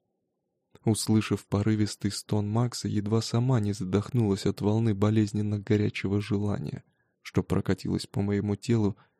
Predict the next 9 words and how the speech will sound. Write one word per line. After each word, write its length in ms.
и 80
запульсировало 840
между 380
ног. 220
Я 200
медленно 520
облизала 680
розовую 460
бороздку, 720